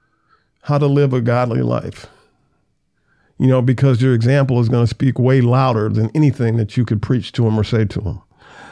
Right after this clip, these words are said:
'em. <clears throat> In conclusion, it says in verse six, "Humble yourselves, therefore, under the mighty hand of God, so that he may exalt you at the proper time, casting all your cares on him."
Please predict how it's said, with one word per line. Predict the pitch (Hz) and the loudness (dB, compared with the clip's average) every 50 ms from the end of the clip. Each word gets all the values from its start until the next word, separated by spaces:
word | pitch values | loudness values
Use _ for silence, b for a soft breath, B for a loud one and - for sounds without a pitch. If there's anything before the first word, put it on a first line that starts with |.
| B B B B B B B B - - - _ _ - | B B B B B B B B -12 -12 -12 _ _ 0
'em. | - 127 117 117 107 82 80 85 | 2 4 4 4 2 0 -4 -10
<clears throat> | 87 B B B B B B B B B B B B B B B B _ _ _ _ _ _ _ _ _ - B B B B B B | -12 B B B B B B B B B B B B B B B B _ _ _ _ _ _ _ _ _ -20 B B B B B B
In | 170 196 196 | 0 0 4
conclusion, | - 208 170 - 190 180 170 135 117 110 | 4 2 2 4 4 4 4 4 4 4
it | 113 | 2
says | 107 - 151 143 139 | 2 2 4 4 4
in | 135 127 | 4 4
verse | 120 131 127 120 | 4 4 2 2
six, | - - 110 - - - - B B B B B B B B B B B | 2 -2 -4 -4 -4 -10 -18 B B B B B B B B B B B
"Humble | - 202 226 247 226 | 0 2 4 4 4
yourselves, | 208 185 170 - - 143 135 131 135 123 120 | 4 4 2 2 2 2 2 2 2 2 2
therefore, | 131 143 143 139 - - 135 127 - - | 2 2 2 0 0 0 0 0 2 2
under | 147 147 147 143 | 2 4 4 4
the | 120 120 | 4 4
mighty | 117 120 127 139 156 165 170 151 | 4 4 4 4 4 4 4 4
hand | 143 156 147 147 151 | 6 4 4 4 2
of | 139 113 | 2 2
God, | 101 110 107 101 104 110 | 0 0 0 0 0 -2
so | - - 139 127 | -2 -2 0 0
that | 120 117 120 110 | 2 2 2 2
he | 151 156 | 4 4
may | 147 139 123 117 | 4 4 4 4
exalt | 113 110 104 107 127 151 190 214 202 - - | 2 2 2 2 2 2 2 0 -2 -2 0
you | 254 247 - | 0 2 2
at | 76 - - - | 2 0 -2 -2
the | 117 | -2
proper | 107 - - 147 147 143 - 135 | -2 2 2 2 2 2 0 -2
time, | - - - 110 104 92 85 98 110 B B B B B B B B B | -2 0 0 0 0 0 0 0 -2 B B B B B B B B B
casting | - - 170 170 175 165 - - 165 143 131 - _ - | -4 -2 0 2 0 0 0 2 2 2 0 0 _ 0
all | 165 202 226 247 247 247 247 | 0 2 4 4 4 2 2
your | 233 208 214 214 | 2 2 2 2
cares | 208 214 - - 185 180 185 185 175 - | 0 -2 -2 0 2 2 4 2 2 0
on | - 156 160 160 156 143 | 0 0 2 2 4 4
him." | 123 147 127 101 92 - 98 | 4 2 2 0 -2 -6 -8